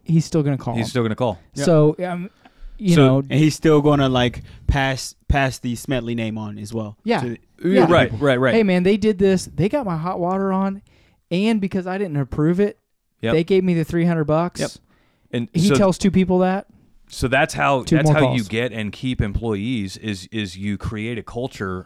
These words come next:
Speaker 2: that they love, right? It's
Speaker 3: Yeah.
Speaker 2: the opposite of the culture that they hated where they came from,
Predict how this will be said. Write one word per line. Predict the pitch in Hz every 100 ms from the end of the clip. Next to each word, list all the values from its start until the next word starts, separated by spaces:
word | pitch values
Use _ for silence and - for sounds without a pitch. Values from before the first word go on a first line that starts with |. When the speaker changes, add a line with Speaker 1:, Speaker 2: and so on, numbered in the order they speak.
| -
Speaker 2:
that | 101 95
they | 101
love, | 90 107 101 90 - -
right? | 95 98 113
It's | 107 123
Speaker 3:
Yeah. | 117
Speaker 2:
the | 104
opposite | 123 131 113 117
of | 98
the | 104
culture | - 110 - 98
that | 95
they | 92
hated | 90 107 101
where | 95 90
they | 87
came | 131 123
from, | 95 92